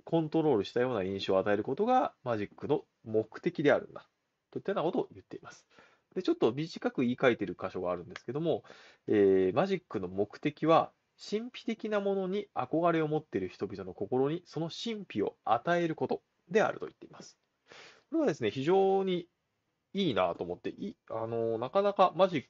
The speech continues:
クとの定義って難しいんですけども、ハリー・ケラーのこの定義は非常にこう、かん-、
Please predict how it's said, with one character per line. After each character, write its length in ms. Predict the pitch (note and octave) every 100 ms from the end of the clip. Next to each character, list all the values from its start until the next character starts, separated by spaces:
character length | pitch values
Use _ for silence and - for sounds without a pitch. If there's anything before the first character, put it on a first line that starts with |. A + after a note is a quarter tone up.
| -
ク 200 | G#2 -
と 80 | -
の 120 | A2
定 240 | G2+ F3 C#3+
義 140 | F2+
っ 40 | F2
て 160 | -
難 320 | G2+ G2+ A#2
し 120 | A2+ A2+
い 40 |
ん 60 | F#2+
で 60 |
す 80 | -
け 120 | A#2
ど 80 | B2
も、 200 | C#3 A#2+ - - - -
ハ 100 | D#3
リ 140 | F#3
ー・ 40 | G3
ケ 140 | G#3+
ラ 160 | F#3 A#2
ー 40 |
の 80 | G2+
こ 100 | G#2+
の 80 | G#2
定 140 | A2
義 100 | F#2+
は 60 | F2+
非 160 | -
常 280 | B2 F3+ F#3+
に 120 | F#3
こ 460 | F3 - D#3 D3 -
う、 240 | _ _ - - - - _ _ -
か 160 | -
ん-、 260 | D3+ D3 D3